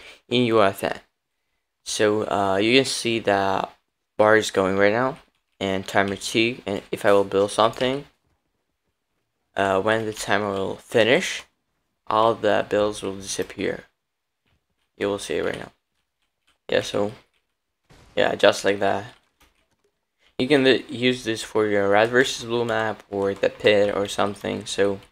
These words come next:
yeah. And before I will show you how you can make it in U F N, I want to, uh, shout out, uh, the guy, uh, who posted, uh, this tweet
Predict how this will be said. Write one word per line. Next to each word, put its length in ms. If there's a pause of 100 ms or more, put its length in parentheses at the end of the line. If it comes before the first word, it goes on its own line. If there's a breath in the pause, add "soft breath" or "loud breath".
(280)
yeah. 240 (520)
And 100
before 280
I 20
will 140
show 160
you 100
how 140
you 100
can 140
make 160
it 60 (100)
in 180
U 220
F 180
N, 180
I 60
want 260 (120)
to, 320 (500 loud breath)
uh, 140
shout 240
out, 260 (160)
uh, 220
the 100
guy, 460 (680)
uh, 100
who 760
posted, 600 (300)
uh, 220
this 260
tweet 360